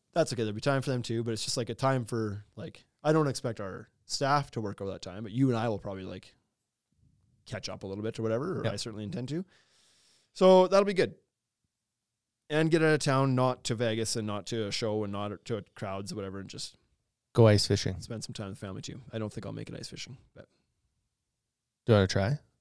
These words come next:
Speaker 1: Yeah.
Speaker 2: Okay. We'll go in between the Christmas and New Year
Speaker 1: Sounds good.
Speaker 2: for a day.
Speaker 1: So then I'll go ice fishing too then.
Speaker 2: Okay.
Speaker 1: Um,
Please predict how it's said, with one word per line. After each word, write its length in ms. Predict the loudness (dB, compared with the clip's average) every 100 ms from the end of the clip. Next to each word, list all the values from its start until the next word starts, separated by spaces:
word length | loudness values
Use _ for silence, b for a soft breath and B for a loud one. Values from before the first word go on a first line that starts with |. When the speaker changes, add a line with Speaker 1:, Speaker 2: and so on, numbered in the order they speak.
| _ -16
Speaker 1:
Yeah. 120 | -16 _ _ _ _ _ -6
Speaker 2:
Okay. 200 | -4 -4 -10 -20 _ _ _ _ _ _ 2
We'll 120 | 6
go 140 | 8
in 100 | 8
between 260 | 6 2 0
the 80 | -2
Christmas 380 | -4 -4 -4 -6
and 80 |
New 80 | -6
Year 180 | -6 -8 _ _ _ _
Speaker 1:
Sounds 260 | -12 -12 -12
good. 160 | -14
Speaker 2:
for 120 | -8
a 40 | -8
day. 220 | -6 -10 -12
Speaker 1:
So 140 | -12
then 100 | -10
I'll 120 | -8 -8
go 120 | -8
ice 160 | -10
fishing 280 | -12 -12 -14
too 120 | -14
then. 200 | -16 -16 -14 -10
Speaker 2:
Okay. 180 | -8 -10 -14 -20 _ -20 b b b b b b b b b b
Speaker 1:
Um, 600 | 8 10 10 10 8 4